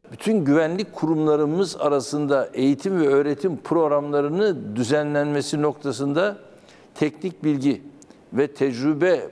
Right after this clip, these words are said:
paylaşımı noktasında bizim askerimizin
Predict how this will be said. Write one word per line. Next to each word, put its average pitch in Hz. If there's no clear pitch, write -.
paylaşımı 127
noktasında 135
bizim 151
askerimizin 120